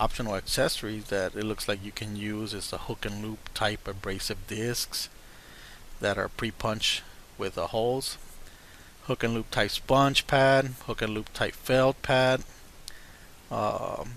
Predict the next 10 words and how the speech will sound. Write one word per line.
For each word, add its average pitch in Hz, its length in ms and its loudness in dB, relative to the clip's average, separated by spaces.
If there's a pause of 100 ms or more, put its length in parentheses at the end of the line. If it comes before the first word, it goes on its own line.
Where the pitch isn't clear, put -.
the 107 100 -2
hook - 240 -4
and 110 180 -2
loop 110 260 -6
type 113 280 2 (160)
wool 117 180 2
pad. 110 400 -2 (1000)
Um, - 280 -10 (760)
talks 104 200 0
about 107 240 0